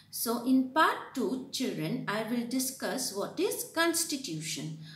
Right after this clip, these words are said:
A constitution is a set of rules that guide a country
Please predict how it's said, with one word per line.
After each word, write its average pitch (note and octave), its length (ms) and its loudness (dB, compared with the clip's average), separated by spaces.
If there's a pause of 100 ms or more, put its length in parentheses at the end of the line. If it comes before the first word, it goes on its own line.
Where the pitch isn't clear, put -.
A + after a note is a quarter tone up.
(100)
A A3+ 180 -6
constitution F#4+ 880 2
is C4+ 380 2
a D3+ 100 2
set - 560 0
of G3 260 -2
rules C4 640 2
that G3+ 320 -2
guide C4+ 480 -2
a A3+ 80 -4
country A#3 680 -2